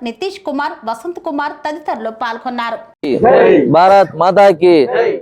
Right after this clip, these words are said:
Speaker 2: భారత్ మాతాకి, నరేంద్ర మోదీ గారి నాయకత్వం, శ్రీ నరేంద్ర మోదీ గారి నాయకత్వం,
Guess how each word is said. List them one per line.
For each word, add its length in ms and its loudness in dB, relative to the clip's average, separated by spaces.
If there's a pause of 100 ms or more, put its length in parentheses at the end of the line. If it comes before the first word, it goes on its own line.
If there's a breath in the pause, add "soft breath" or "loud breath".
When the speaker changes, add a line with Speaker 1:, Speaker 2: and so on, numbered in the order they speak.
Speaker 2:
భారత్ 420 4
మాతాకి, 640 2 (340)
నరేంద్ర 240 0
మోదీ 180 0
గారి 180 2
నాయకత్వం, 600 0 (920)
శ్రీ 200 2
నరేంద్ర 300 2
మోదీ 160 2
గారి 140 4
నాయకత్వం, 600 2